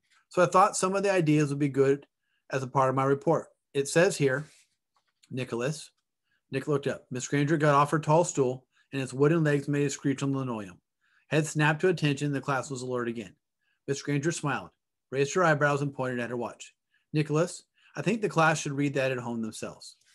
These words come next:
Now, John's hand was up in the air, and at Miss Granger's nod, he said,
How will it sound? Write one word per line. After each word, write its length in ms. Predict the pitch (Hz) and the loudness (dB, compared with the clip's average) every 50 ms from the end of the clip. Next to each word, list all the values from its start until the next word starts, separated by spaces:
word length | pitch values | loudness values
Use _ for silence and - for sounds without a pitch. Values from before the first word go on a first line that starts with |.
| - _ - | -20 _ -10
Now, 460 | 131 131 120 113 120 139 160 156 - _ _ _ _ - _ - _ - _ _ _ | -8 -6 -4 -4 -4 -4 -4 -6 -10 _ _ _ _ -20 _ -20 _ -20 _ _ _
John's 280 | - 143 143 160 160 156 | -2 0 2 2 2 2
hand 160 | 156 151 156 | 2 2 2
was 140 | 156 151 131 | 2 0 0
up 160 | 139 135 139 | -2 -2 -2
in 100 | 139 135 | -2 -2
the 120 | 135 135 | -2 -2
air, 180 | 120 98 - - - _ _ _ _ _ _ _ _ _ | -2 -4 -8 -12 -20 _ _ _ _ _ _ _ _ _
and 80 | 131 127 | -8 -6
at 140 | 131 120 | -6 -4
Miss 240 | 135 147 160 156 - | -2 -2 -2 -2 -4
Granger's 580 | - 165 160 156 156 156 156 170 175 175 165 - | -6 -6 -2 -2 0 0 0 0 -2 -2 -4 -4
nod, 340 | 156 135 131 123 120 123 117 | -4 -2 -2 -2 -2 -2 -4
he 120 | 127 123 | -6 -8
said, 380 | - - 123 110 107 107 - | -8 -6 -6 -6 -6 -8 -10